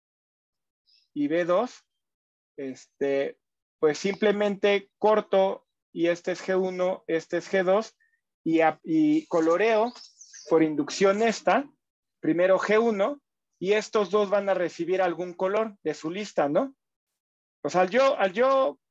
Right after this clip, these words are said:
corto aquí, por inducción puedo extender la coloración que le haya dado a, o sea, elijo do-, ya hay dos colores elegidos para B uno y B dos,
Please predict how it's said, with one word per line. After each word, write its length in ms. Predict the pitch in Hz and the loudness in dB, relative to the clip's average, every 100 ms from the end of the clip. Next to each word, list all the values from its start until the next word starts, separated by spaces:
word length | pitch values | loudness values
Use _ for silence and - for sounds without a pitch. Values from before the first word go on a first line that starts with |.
| _ _ | _ _
corto 460 | 220 226 226 226 | -4 -2 -2 0
aquí, 400 | 180 - 175 - _ _ _ _ | -2 -4 -8 -8 _ _ _ _
por 120 | 165 | -4
inducción 680 | 170 175 - 233 262 262 190 | -4 -8 -2 0 0 -4 -4
puedo 200 | 196 202 | -2 -2
extender 680 | 196 170 160 165 190 202 - _ _ _ | -2 -4 -2 0 0 0 -8 _ _ _
la 460 | 151 151 147 143 139 | -6 -2 0 -2 -2
coloración 680 | 160 156 156 156 - 190 185 | -4 -2 -2 -4 -6 -6 -6
que 160 | 196 185 | -4 -2
le 80 | |
haya 300 | 180 175 170 | -2 0 -2
dado 580 | 165 175 165 165 151 - - | -2 -2 -2 -2 -2 -6 -8
a, 300 | 135 131 135 | -8 -8 -8
o 60 | 143 | -4
sea, 100 | 170 | -2
elijo 320 | 196 226 226 | -2 -2 -2
do-, 240 | 208 220 170 | -2 -4 -2
ya 140 | 208 | 0
hay 200 | 220 214 | 0 -2
dos 200 | 202 202 | -4 -4
colores 340 | - 196 190 | -6 -6 -6
elegidos 440 | 180 156 160 185 160 | -6 -8 -6 -8 -4
para 200 | 151 143 | -2 0
B 140 | 156 | 0
uno 180 | 170 170 | 0 -2
y 60 | 170 | -4
B 140 | 190 | -2
dos, 280 | 185 202 | -2 -2